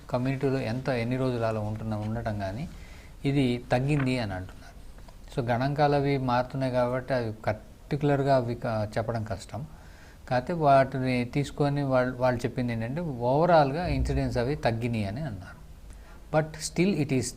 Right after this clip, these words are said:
there. And ఒక విధంగా తీసుకుంటే ఆ టీబీ జబ్బు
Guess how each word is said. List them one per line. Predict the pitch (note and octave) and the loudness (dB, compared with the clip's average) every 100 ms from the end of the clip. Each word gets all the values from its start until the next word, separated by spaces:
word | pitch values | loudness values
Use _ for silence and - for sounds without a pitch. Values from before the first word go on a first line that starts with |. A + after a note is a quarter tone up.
| - | -2
there. | C#3+ D#3+ - - - - - B2+ | 0 -2 -8 -16 -18 -16 -6 -4
And | C3+ | 0
ఒక | C3+ B2+ B2+ D3 | 0 -2 0 2
విధంగా | D3 E3 E3+ | 2 2 2
తీసుకుంటే | D#3 D#3 D3+ - C#3 C#3+ D3 | 0 0 -2 0 -2 -2 -2
ఆ | B2+ B2 A2+ | 0 2 0
టీబీ | - C#3 C#3+ D3 | 0 0 2 0
జబ్బు | B2 A#2+ C3 D3+ | 0 0 2 2